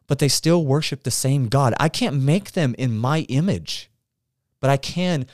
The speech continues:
help them. I can make disciples of all nations, of the same God,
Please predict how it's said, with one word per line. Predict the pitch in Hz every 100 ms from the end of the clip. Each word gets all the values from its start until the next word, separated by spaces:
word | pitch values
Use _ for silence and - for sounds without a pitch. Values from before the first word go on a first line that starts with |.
| _
help | - - 151 175 -
them. | 117 90 95 - -
I |
can | 127 - 175 147
make | 127
disciples | - - - - 151 - 80 - - - _ _ _ _ _ -
of | 92
all | 104 147
nations, | 156 107 85 - - - - _ _ _ _ _ _ _ _ _ _ _
of | 127 107
the | 104
same | - 143 170 160
God, | 117 87 78 -